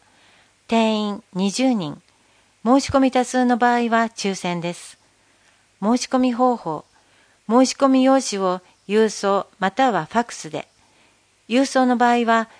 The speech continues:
当日消印有効です。なお、二歳以上の託児があります。事前に申し込みが必要です。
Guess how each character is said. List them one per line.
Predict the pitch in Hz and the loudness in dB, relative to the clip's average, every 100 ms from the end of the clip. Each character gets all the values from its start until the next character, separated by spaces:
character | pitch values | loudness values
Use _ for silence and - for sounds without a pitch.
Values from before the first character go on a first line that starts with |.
| _ | _
当 | - 247 | 0 2
日 | 247 240 - | 2 -4 -8
消 | 214 | -8
印 | - 208 202 | -6 -6 -4
有 | 180 175 | -4 -8
効 | - 170 | -8 -8
で | 165 | -8
す。 | - - - _ _ _ _ _ _ _ _ _ - | -12 -20 -20 _ _ _ _ _ _ _ _ _ -4
な | 220 185 | -2 -2
お、 | 175 - _ | -6 -18 _
二 | 208 220 | -6 -2
歳 | 277 294 302 | 0 0 0
以 | |
上 | 247 202 | 0 0
の | 165 | -4
託 | 151 175 196 | -8 -8 -6
児 | 185 | -4
が | 185 | -4
あ | 185 | -4
り | 180 | -4
ま | 175 | -6
す。 | 180 - - _ _ _ | -8 -14 -20 _ _ _
事 | 190 185 | -10 0
前 | 247 | 2
に | 262 254 | 2 2
申 | 247 240 | 2 0
し | |
込 | - 240 | -2 -2
み | 233 | 0
が | 226 | -2
必 | - - | -6 -6
要 | 208 196 | -4 -4
で | 196 | -6
す。 | 185 - | -8 -18